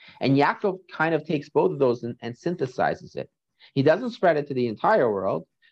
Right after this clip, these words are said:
but he does spread on a very deep, deep level, very meaningful level to his entire family, what it means to be willing to be completely, completely sub-, uh, submitted, I guess I should say,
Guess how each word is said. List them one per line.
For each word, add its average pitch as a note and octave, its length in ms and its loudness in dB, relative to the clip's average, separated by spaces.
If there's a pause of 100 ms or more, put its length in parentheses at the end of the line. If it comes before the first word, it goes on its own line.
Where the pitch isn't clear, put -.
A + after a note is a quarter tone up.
but E3 120 4
he E3+ 100 -2
does E3 360 0
spread F3+ 300 0
on D3 140 -2
a A#2+ 40 -6
very C#3+ 360 -4 (120)
deep, F3 220 -8 (100)
deep D#3+ 200 -4
level, G#2+ 520 0 (360)
very C#3+ 260 4
meaningful E3 540 0
level D3 340 0
to C3 120 -8
his B2 140 -6
entire B2 400 -2
family, B2 540 -4 (260)
what C3+ 160 0
it A#2+ 80 -2
means B2+ 300 -6
to - 120 -12
be A2 180 -4
willing A2 460 0 (760)
to A#2+ 100 -2
be A2+ 280 0
completely, A#2+ 840 -6 (220)
completely - 640 -4 (400)
sub-, D3+ 420 -2 (400)
uh, - 200 2
submitted, D3 580 4
I - 100 -6
guess G2+ 220 -2
I - 40 -6
should - 160 -12
say, F2+ 260 0